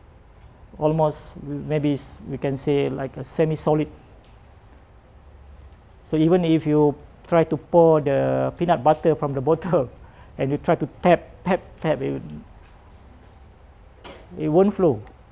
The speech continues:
So you need to get, you know, a spoon or something to scoop it, right? Scoop it, and that is the minimum stress required. Of course, we can measure that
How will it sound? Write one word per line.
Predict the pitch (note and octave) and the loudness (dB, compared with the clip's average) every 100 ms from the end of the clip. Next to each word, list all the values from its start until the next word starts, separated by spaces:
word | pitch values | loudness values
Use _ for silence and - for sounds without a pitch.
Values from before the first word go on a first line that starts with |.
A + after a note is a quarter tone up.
| - - - | -20 -20 -20
So | - D#3 D3+ D3 | -4 0 2 2
you | C#3 C#3+ C#3+ | 0 -2 -2
need | D3+ D#3+ - | -4 -6 -6
to | C#3+ C3+ C3 B2 | -4 -2 -2 -6
get, | A#2+ D3 - - - - | -2 -2 -2 -20 -20 -14
you | |
know, | C3 | -12
a | C3 | -10
spoon | - E3+ D#3+ D#3 | -8 -2 0 0
or | C#3 | -2
something | B2 C#3+ C#3+ D#3 D#3 D#3+ - - - - | -4 -4 -4 -4 -4 -12 -20 -20 -20 -14
to | C#3+ C3 A#2+ - | -6 -6 -6 -18
scoop | - - - F3 | -16 -16 -8 -6
it, | D#3 - - - - - - - - | -6 -8 -20 -20 -20 -20 -20 -14 4
right? | E3+ - - - - - - - | 4 4 -6 -20 -20 -20 -20 -20
Scoop | - - D#3 - | -18 -6 -6 -4
it, | - - - - - - - - - - - - - - | -6 -8 -20 -20 -20 -20 -20 -20 -20 -20 -20 -20 -20 -10
and | C3 B2+ B2+ C3+ - - - - - - | -6 -4 -6 -10 -18 -20 -20 -20 -20 -10
that | C#3 F3 | 0 0
is | C#3 | 0
the | C#3+ | -6
minimum | C3+ D#3 D#3+ D3 C#3 C3+ - | -4 -2 -2 -4 -6 -12 -20
stress | - - F3+ C3+ C3 | -14 -2 0 0 -4
required. | - C3+ C3 - - - - - | -8 -4 -6 -6 -18 -20 -20 -14
Of | D#3 - | -10 -2
course, | D#3+ D3+ - - | -2 -2 -10 -10
we | |
can | C3+ C3+ | -8 -6
measure | B2+ B2+ C#3 | -4 -4 -4
that | B2 B2+ | -6 -6